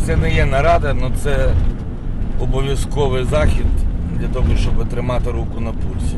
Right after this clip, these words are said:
Позитивно, що останнім часом ми на довгий час не закріпляємося на одних і тих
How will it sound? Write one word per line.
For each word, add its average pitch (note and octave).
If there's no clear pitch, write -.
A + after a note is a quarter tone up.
Позитивно, C3+
що -
останнім C3
часом C3
ми C#3
на C3+
довгий D3
час D3
не C#3
закріпляємося B2
на A2
одних A2+
і -
тих -